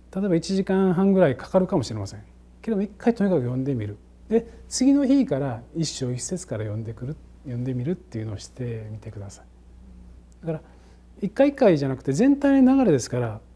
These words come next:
全体の流れを、あ、自分の中で理解した上で、じゃあもう一回細かいところを見ていくっていうことをなさったらいいかなと思います。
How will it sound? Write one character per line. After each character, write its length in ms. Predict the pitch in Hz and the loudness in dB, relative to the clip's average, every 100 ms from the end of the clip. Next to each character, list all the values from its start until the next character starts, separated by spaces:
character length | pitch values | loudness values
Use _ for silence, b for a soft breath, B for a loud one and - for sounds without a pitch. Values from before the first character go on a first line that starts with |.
| - - - - | -20 -20 -20 -8
全 180 | 180 233 | -2 0
体 120 | 247 | 2
の 100 | 262 | 4
流 100 | 277 | 4
れ 100 | 214 | 4
を、 160 | 196 - | 2 0
あ、 160 | 165 - | -4 -4
自 160 | 214 196 | 0 2
分 120 | 220 | 2
の 80 | 214 | 2
中 100 | 220 | 2
で 100 | 202 | 2
理 120 | 226 | 2
解 200 | 226 208 | 2 0
し 80 | - | -2
た 120 | 214 | -2
上 200 | 208 220 | 0 2
で、 240 | 240 233 - - - - - - - 196 | 4 2 -2 -20 -20 -20 -20 -20 -18 -6
じ 120 | 226 | -2
ゃ 40 | |
あ 20 | |
も 140 | 190 202 | 0 0
う 40 | |
一 40 | 208 | -2
回 240 | - 208 | 0 0
細 220 | 208 151 143 | 2 0 2
か 140 | 180 | 2
い 80 | 151 | 0
と 100 | - | -2
こ 100 | 117 | -6
ろ 60 | |
を 40 | 113 | -4
見 120 | 135 | -4
て 140 | 165 | -4
い 80 | 165 | -4
く 120 | - | -4
っ 20 | 214 | -8
て 260 | - - | -8 -10
い 20 | |
う 20 | 113 | -8
こ 120 | 120 | -10
と 100 | 101 | -12
を 220 | 98 98 - - - - - | -12 -14 -20 -20 -20 -20 -12
な 100 | 147 | -10
さ 100 | 127 | -10
っ 40 | 123 | -12
た 120 | 107 | -10
ら 80 | 113 | -10
い 60 | |
い 20 | 131 | -8
か 80 | |
な 240 | 127 165 151 | -6 -6 -6
と 120 | 113 | -8
思 100 | 104 | -10
い 60 | 98 | -10
ま 100 | 98 | -14
す。 140 | - | -18